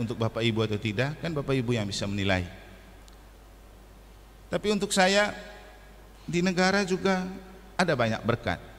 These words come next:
Di balik juga ada banyak kes-, apa namanya, pengalaman-pengalaman yang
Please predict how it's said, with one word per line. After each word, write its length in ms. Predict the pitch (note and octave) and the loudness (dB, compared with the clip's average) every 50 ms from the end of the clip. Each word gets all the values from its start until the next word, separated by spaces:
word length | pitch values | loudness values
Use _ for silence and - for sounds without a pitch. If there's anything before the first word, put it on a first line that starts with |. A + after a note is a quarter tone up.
| - - - - - - - - - - - - - - - - - - - - - - - - - - - - - - - - - - | -20 -20 -20 -20 -20 -20 -20 -20 -20 -20 -20 -20 -20 -20 -20 -20 -20 -20 -20 -20 -20 -20 -20 -20 -20 -20 -20 -20 -20 -20 -20 -20 -16 -4
Di 140 | A#2 A#2+ C3 | 0 2 4
balik 280 | B2+ C3 C3 C3+ B2+ A#2+ A#2+ | 6 6 6 6 4 0 0
juga 240 | C3+ C3 E3 F3 - | 2 4 4 2 2
ada 240 | B2+ B2+ B2 A#2+ | 2 0 2 2
banyak 320 | A2+ A#2 A#2 A#2+ A#2+ A#2+ - - - - - - - - - | 4 4 2 2 2 -2 -4 -8 -12 -18 -18 -20 -20 -18 -12
kes-, 240 | - A#2+ - - - | -8 -8 -8 -6 -4
apa 240 | - A2 - - A#2+ | -4 -2 -2 0 0
namanya, 300 | A2+ A2+ A2+ A#2 A#2 A2+ | 0 0 0 0 0 -2
pengalaman-pengalaman 920 | G#2+ A#2 G#2+ A2 G#2 G#2 G#2 G#2+ G#2 G2+ G#2+ G#2+ G2+ G2 G2 G2 G2 F#2+ G2 | -2 -2 -2 0 0 0 0 0 -2 -2 -2 0 0 0 0 0 0 -2 -2
yang 200 | G2 G2 F#2+ F#2+ | 0 0 -2 -2